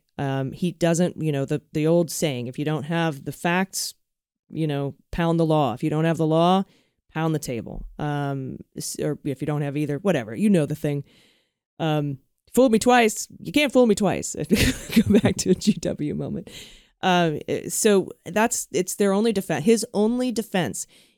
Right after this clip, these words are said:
is to put out enough public sentiment and enough public statements to hopefully taint a jury pool to make them think so that there could be one juror that maybe gets,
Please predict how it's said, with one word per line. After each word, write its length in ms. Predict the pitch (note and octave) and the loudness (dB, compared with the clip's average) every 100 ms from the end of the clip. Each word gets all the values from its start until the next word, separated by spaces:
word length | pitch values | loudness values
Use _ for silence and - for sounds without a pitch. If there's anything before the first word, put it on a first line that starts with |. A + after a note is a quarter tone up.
| - | -4
is 180 | E3+ - | -2 -2
to 120 | D#3+ | -2
put 180 | F#3 F#3 | 0 2
out 180 | F#3 | 2
enough 260 | E3+ E3 G3+ | 2 0 -2
public 320 | A3+ G3+ A3 | -2 0 -2
sentiment 580 | - - E3+ D#3 C#3 C3 | -4 -4 -2 -2 -6 -6
and 100 | C#3+ | -6
enough 280 | C#3 D3+ - | -4 -4 -4
public 340 | - F#3+ G3 | -4 -2 -4
statements 500 | - F#3 C#3 A2+ A#2+ - _ _ _ | -4 -4 -4 -6 -12 -16 _ _ _
to 160 | - E3+ | -2 0
hopefully 540 | - F3+ - F#3+ F3+ | 2 0 0 0 0
taint 380 | E3+ - F#3+ G3+ | -2 0 0 0
a 60 | - | -4
jury 340 | E3+ F3+ E3 | 0 2 2
pool 360 | D3+ - C3+ B2+ | 0 -2 -2 -2
to 140 | - | -2
make 260 | D3+ D3+ D#3 | -2 -2 -2
them 260 | E3 F3 E3+ | 0 2 0
think 360 | - F3 D3 | -2 -2 -2
so 120 | - | -4
that 160 | D3+ D#3 | -2 -2
there 100 | D3 | -2
could 160 | D#3 D3 | -2 0
be 100 | D3 | 0
one 360 | C3+ F3 G#3+ | 2 2 4
juror 360 | F#3+ G#3+ D3 C#3+ | 4 4 4 2
that 160 | C#3 | -2
maybe 260 | D3 D3 D#3 | -2 -2 -2
gets, 360 | D#3 C3+ - | -2 -4 -8